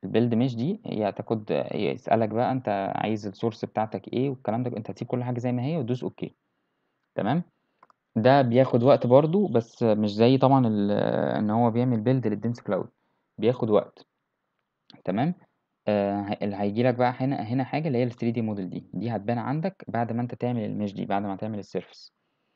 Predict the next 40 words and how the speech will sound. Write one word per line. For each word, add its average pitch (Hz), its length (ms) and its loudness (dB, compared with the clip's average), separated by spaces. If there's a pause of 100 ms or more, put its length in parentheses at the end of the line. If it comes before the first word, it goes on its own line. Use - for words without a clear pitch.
(400)
تمام؟ 113 300 -4 (680)
طيب، 98 360 -2 (320)
آآ، 101 280 2
خلاص 113 360 0
أنا 120 100 -2
كده 123 160 0
خلّصت، 123 540 0 (140)
خلّي 101 200 0
بالكم 127 260 4
أنا 104 120 0
كده 117 160 4
خلاص 117 220 4
خلّصت، 101 360 0 (140)
هو 101 120 2
ده 117 80 2
الoutput 123 420 2 (160)
اللي 95 120 -2
مطلوب 110 280 -2
منك، 104 420 -4 (500)
أنتم 92 240 -6
شايفين 95 300 -2
إحنا 110 180 -2
عملنا 104 220 -2
إيه؟ 123 180 -2
إحنا 110 160 -6
دوسنا 117 280 -6
أول 110 180 -4
حاجة 107 280 -2
work - 140 -8
flow، - 440 -2
add 113 100 -4
photos، 143 480 -4 (400)
وبعد 95 200 4
كده 117 240 0
align 113 360 2
photos، 147 500 -4
وبعد 98 240 0
كده 120 200 -2
build 123 240 0
dense 120 280 -2